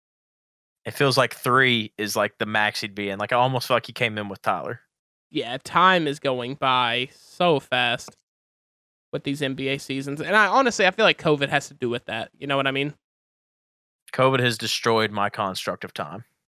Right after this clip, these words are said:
Speaker 2: Yeah. I can agree with that.
Speaker 1: Uh, absolutely.
Speaker 2: I can agree with
Speaker 1: Uh,
Speaker 2: that.
Speaker 1: yeah, Bam being down in points, he's also down in assists and blocks. Not that he's a crazy block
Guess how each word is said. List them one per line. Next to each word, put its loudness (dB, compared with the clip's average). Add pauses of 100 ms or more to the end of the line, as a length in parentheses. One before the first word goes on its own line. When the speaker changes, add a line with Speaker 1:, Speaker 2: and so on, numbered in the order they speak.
Speaker 2:
Yeah. -8 (1300)
I 2
can -2
agree -6
with -10
that. -8
Speaker 1:
Uh, -2 (200)
absolutely. -6 (960)
Speaker 2:
I -10
can -10
agree -12
with -6
Speaker 1:
Uh, 2
Speaker 2:
that. -12 (500)
Speaker 1:
yeah, 4
Bam 2
being 2
down 4
in -6
points, -4
he's -12 (160)
also 4
down 2
in -6
assists 0
and 0
blocks. 0 (380)
Not 0
that -6
he's -4
a -8
crazy -2 (380)
block 2